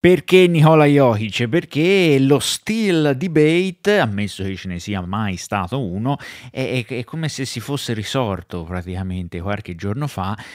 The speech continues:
quando Nikola Jokic è diventato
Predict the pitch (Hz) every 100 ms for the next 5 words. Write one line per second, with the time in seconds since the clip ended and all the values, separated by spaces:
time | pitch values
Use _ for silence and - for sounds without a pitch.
0 | - - 147 113 101 101 107 127 147 113
1 | 110 107 101 107 98 98 107 98 90 90
2 | 101